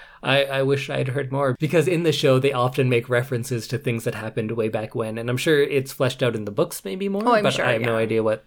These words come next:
Speaker 1: all those references are.
Speaker 2: You'll be watching the prequel with me?
Speaker 1: I guess. I'll, we'll see.
Speaker 2: You just really wanna see that, like, Tyrion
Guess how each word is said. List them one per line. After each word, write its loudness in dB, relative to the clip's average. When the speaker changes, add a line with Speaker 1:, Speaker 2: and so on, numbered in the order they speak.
Speaker 1:
all 0
those 0
references -10
are. -16
Speaker 2:
You'll 0
be -2
watching 0
the -10
prequel -8
with -6
me? -10
Speaker 1:
I 2
guess. 2
I'll, 2
we'll -6
see. -14
Speaker 2:
You 0
just -2
really 0
wanna -2
see -6
that, 0
like, -6
Tyrion -8